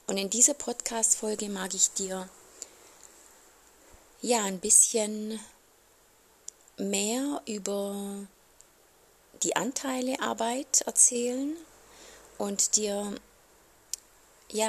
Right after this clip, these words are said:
ein bisschen mehr, ähm, Einblick verschaffen darüber,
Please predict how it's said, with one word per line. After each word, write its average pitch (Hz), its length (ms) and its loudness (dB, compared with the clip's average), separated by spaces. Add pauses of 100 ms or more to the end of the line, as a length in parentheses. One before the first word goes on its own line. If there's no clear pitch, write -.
ein 190 140 -4
bisschen 214 400 4
mehr, 214 500 -4
ähm, 190 840 -8 (280)
Einblick 247 800 0 (1040)
verschaffen 214 800 0 (1120)
darüber, 214 800 -2